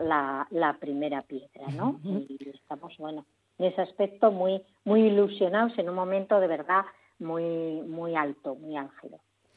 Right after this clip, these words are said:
Speaker 2: ¿Cuáles han sido las principales dificultades que habéis encontrado en este camino?
Speaker 1: Bueno, pues las principales dificultades de ahí que llevemos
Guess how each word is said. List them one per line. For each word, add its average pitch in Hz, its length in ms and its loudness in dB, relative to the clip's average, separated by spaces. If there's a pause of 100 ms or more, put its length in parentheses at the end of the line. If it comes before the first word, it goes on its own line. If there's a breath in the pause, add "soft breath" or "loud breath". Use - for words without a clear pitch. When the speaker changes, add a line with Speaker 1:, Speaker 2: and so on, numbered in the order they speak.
(400 soft breath)
Speaker 2:
¿Cuáles 240 240 6
han 302 100 8
sido 196 280 8
las 190 100 8
principales 202 560 2
dificultades 180 680 0
que - 80 -6
habéis 175 180 -4
encontrado 180 420 -2
en 180 60 0
este 170 160 -6
camino? 147 400 -2 (880)
Speaker 1:
Bueno, 196 320 4
pues 190 140 4
las 190 140 6
principales 202 880 2
dificultades 214 760 2
de 185 80 2
ahí 196 180 2
que 190 120 0
llevemos 185 360 0